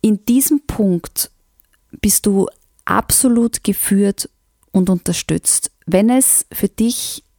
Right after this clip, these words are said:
in der Kommunikation oder in anderen Bereichen noch etwas zu lernen gibt. Es werden dann Menschen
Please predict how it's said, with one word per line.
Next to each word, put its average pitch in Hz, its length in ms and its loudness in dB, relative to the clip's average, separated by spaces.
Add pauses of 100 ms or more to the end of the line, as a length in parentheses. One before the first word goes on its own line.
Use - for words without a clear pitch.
(140)
in 196 140 2
der 185 80 2
Kommunikation 175 1200 0 (260)
oder 180 280 2
in - 180 -2
anderen 208 440 2
Bereichen 190 680 -2 (580)
noch 175 220 0
etwas 180 260 0
zu - 140 -2
lernen 175 320 0
gibt. - 420 -10 (1400)
Es - 160 0
werden 226 320 2
dann 254 400 2 (340)
Menschen 254 840 2